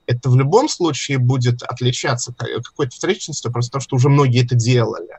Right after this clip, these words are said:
Но всё равно парадокс в том, что когда мы к этому обращаемся, всё равно какая-то индивидуальная нотка будет звучать. И точно так же можно зайти со стороны магии, да, когда вы проводите какой-то, э, потрясающий воображение ритуал, когда вы,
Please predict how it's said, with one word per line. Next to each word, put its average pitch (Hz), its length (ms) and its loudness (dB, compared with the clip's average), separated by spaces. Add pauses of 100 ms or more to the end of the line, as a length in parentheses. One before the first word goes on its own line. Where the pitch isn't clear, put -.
(280)
Но 151 280 6
всё - 200 -4
равно 156 420 2
парадокс 127 560 0
в - 40 -20
том, 165 140 -6
что - 200 -12
когда 123 400 2
мы 131 140 4
к 123 80 -8
этому 123 300 0
обращаемся, 131 640 -4
всё 123 220 -6
равно 131 580 2 (500)
какая-то 123 380 2
индивидуальная 113 540 2
нотка 120 320 -4
будет 107 300 -4
звучать. - 640 -10 (420)
И 123 140 2
точно 165 300 0
так 269 240 0
же 185 100 -2
можно 190 300 -2
зайти 147 300 -4
со - 140 -10
стороны 135 460 -4
магии, 117 720 0
да, 98 160 -8
когда 123 400 -8
вы 123 140 -2
проводите 143 600 -6
какой-то, 143 600 -4
э, 123 240 2
потрясающий 123 640 -2
воображение 120 600 0
ритуал, 123 680 -2
когда 120 360 -8
вы, 123 320 -2